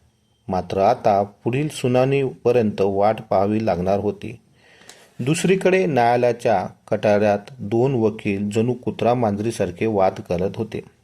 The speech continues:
परंतु न्यायालयाच्या बाहेर ते एकमेकांना हात मिळवत, हसत खेळत चहा पिण्यात मग्न होते. सगळं कुटुंब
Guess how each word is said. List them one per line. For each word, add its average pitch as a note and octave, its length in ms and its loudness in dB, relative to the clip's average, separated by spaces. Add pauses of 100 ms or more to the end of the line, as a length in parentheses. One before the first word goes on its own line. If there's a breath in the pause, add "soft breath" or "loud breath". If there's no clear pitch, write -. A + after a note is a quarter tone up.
(500)
परंतु B2 400 0
न्यायालयाच्या B2+ 540 4
बाहेर A2 340 2
ते C#3 300 -2
एकमेकांना G#2+ 760 -2
हात A2 200 2 (100)
मिळवत, F#2+ 340 0 (140)
हसत B2 360 -2
खेळत F2+ 240 2 (160)
चहा G#2+ 200 0
पिण्यात F#2+ 440 -2
मग्न F#2 260 -4
होते. G2+ 480 -6 (800 soft breath)
सगळं F#3+ 240 4
कुटुंब E3+ 440 0